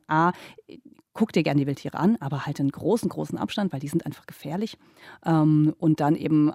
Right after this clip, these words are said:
alle weiteren Schritte, ehrlich gesagt, also wenn's zu einem Angriff kommt, dann steht da schon sehr konkret drin, was man so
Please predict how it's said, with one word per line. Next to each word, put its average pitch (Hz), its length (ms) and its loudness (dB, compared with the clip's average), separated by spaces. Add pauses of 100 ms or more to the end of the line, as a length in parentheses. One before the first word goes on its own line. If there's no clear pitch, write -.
alle 190 320 2
weiteren 269 400 2
Schritte, - 320 -2
ehrlich 220 240 0
gesagt, 190 340 0
also 180 220 -2
wenn's 190 160 0
zu - 80 -4
einem 185 100 2
Angriff 202 340 0
kommt, 202 220 0
dann 170 80 0
steht - 180 -4
da 160 80 -2
schon 143 180 0
sehr 139 180 -2
konkret - 560 -6
drin, - 120 -2
was - 140 -8
man 135 160 0
so 143 80 0